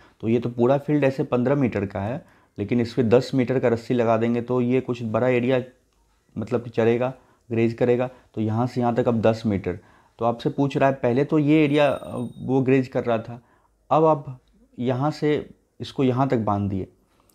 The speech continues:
तो इंक्रीज कितना का हो गया। तो ये नहीं पूछ रहा है कि आपके, अ,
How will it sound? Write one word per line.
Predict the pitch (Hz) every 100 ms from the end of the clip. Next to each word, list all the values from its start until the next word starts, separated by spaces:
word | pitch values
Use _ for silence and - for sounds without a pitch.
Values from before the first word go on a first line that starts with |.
| _ -
तो | 135
इंक्रीज | 139 143 143 165 160
कितना | - 123 143 151
का | 131
हो | 107
गया। | 101 95 104
तो | - - -
ये | 127 151
नहीं | 190
पूछ | 196 180
रहा | 170 160
है |
कि | 151
आपके, | 147 147 147
अ, | - _ _ - - - - -